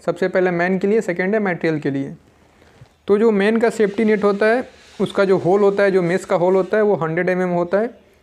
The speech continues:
और जो रोप का डाया होता है वो एट एम एम होता है और जो मटेरियल का मेश का होल होता है वो ट्वेंटी फ़ाइव एम एम होता है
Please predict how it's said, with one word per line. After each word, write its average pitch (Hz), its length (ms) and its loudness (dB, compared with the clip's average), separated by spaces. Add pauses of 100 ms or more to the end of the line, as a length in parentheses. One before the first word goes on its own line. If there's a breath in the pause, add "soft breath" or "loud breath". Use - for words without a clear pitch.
(140 soft breath)
और 175 120 0
जो 175 120 2
रोप 196 260 2
का 208 80 2
डाया 180 240 2
होता 196 280 0
है 240 60 2
वो 247 160 0
एट 175 180 0
एम 160 120 -2
एम 147 120 -4
होता 143 260 -8
है 143 240 -14 (680 soft breath)
और 180 120 0
जो 190 100 4
मटेरियल 190 440 0
का 233 120 2
मेश 214 240 0
का 233 100 0
होल 214 180 2
होता 220 200 2
है 240 60 4
वो 233 60 -8
ट्वेंटी 180 200 0
फ़ाइव 180 320 -2
एम 196 140 0
एम 196 100 0
होता 196 240 0
है 233 140 0